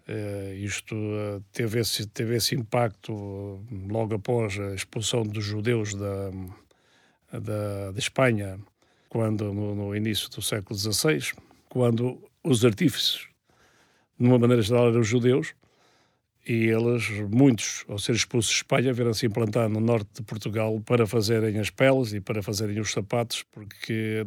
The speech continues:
ha-, havia abundância de sumagra, uma planta do, implantada ou metida, ou, tem uma origem praticamente romana, e que era ótima para fazer,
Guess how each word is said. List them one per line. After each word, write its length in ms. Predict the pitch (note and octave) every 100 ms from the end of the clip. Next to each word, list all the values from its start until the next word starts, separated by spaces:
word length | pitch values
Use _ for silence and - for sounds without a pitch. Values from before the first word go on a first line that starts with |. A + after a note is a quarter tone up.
| -
ha-, 180 | B2 B2+
havia 280 | G#2+ B2 A#2+
abundância 680 | G2+ G#2+ G#2 A2 B2 G#2+ A#2
de 60 | G2+
sumagra, 500 | G#2+ G#2 A2 A2+ G2
uma 200 | G2 F#2
planta 440 | A2 G#2+ G#2 G#2
do, 460 | G2 F#2+ F#2 F2+ G#2+ _ _
implantada 600 | G2+ G2+ G#2 G#2+ A#2 G2+
ou 240 | F#2+ F2+ F#2
metida, 460 | F#2+ F#2+ A#2+ G2
ou, 340 | F#2 F#2+ F#2+ G2+ G2 _ _ _
tem 140 | - G#2
uma 100 | G#2
origem 300 | A#2 G2+ G2+
praticamente 520 | G#2 G2 A2+ G#2+ G2
romana, 440 | A2 G#2+ B2+ B2 - _ _ _ - _ _ _ _ _ _ _ _ -
e 520 | A#2+ B2 B2+ B2 A#2+
que 120 | -
era 140 | A#2+ A#2+
ótima 640 | A#2 B2+ - G#2 G2+ F#2
para 200 | - G2+
fazer, 640 | G2+ A2 A2 G#2+ F#2+ G2